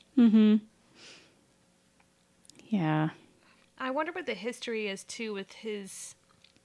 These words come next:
Speaker 2: family or, you know, whatever.
Speaker 1: Mm-hmm.
Speaker 2: If there's anything related to any, any of that with the orange orb.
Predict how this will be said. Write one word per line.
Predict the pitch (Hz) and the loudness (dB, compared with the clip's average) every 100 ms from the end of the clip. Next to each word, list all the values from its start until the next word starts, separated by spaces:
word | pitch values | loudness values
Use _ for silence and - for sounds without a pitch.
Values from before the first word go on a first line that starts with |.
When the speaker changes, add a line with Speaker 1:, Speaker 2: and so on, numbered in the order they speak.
| _ _ _ _ _ _ _ _ _ _ _ _ _ _ - | _ _ _ _ _ _ _ _ _ _ _ _ _ _ -20
Speaker 2:
family | - - 226 220 220 220 214 214 190 | -16 -10 -8 -8 -10 -10 -10 -10 -10
or, | 165 165 | -10 -12
you | 202 196 | -10 -10
know, | 185 | -8
whatever. | 180 175 175 175 165 156 190 _ _ | -8 -10 -10 -10 -12 -14 -16 _ _
Speaker 1:
Mm-hmm. | 233 208 208 190 220 - _ _ _ _ _ - | 8 10 8 8 6 4 _ _ _ _ _ -20
Speaker 2:
If | 226 | -14
there's | 233 214 208 | -10 -10 -10
anything | 208 202 202 185 | -10 -10 -12 -12
related | 180 180 180 185 | -12 -12 -12 -14
to | 180 | -14
any, | 185 180 175 175 _ _ _ _ 233 | -16 -14 -14 -16 _ _ _ _ -16
any | 202 196 | -14 -16
of | 180 | -16
that | 175 170 170 | -18 -16 -16
with | 190 190 | -16 -14
the | 190 | -12
orange | 175 185 180 185 - - - - - _ - - _ _ _ - | -12 -12 -10 -12 -12 -14 -18 -20 -20 _ -20 -20 _ _ _ -20
orb. | - 185 170 180 | -14 -10 -10 -12